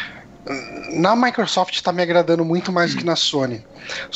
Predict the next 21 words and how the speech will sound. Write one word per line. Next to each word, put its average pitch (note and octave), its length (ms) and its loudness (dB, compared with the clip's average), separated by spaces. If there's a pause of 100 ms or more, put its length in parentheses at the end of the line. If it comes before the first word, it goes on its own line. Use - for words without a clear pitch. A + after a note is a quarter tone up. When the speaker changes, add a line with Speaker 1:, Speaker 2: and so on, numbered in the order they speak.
Speaker 1:
Só A3+ 100 6
Speaker 2:
que C4+ 60 6
Speaker 1:
que B3+ 40 6
Speaker 2:
a B3+ 40 4
Speaker 1:
a - 20 -2
Sony, B3+ 340 6
Speaker 2:
Sony - 120 -12
Speaker 1:
a, G3+ 420 2
a G#3+ 40 4
Sony A3+ 320 2
ainda A#3 160 0
tá A3+ 160 0
com - 100 -6
os A3 80 -6
melhores A#3 400 2
jogos. G#3+ 520 2 (440)
E F3+ 340 2
a E3+ 260 4
Microsoft, F#3 880 0
ela F#3+ 200 2
tá - 340 0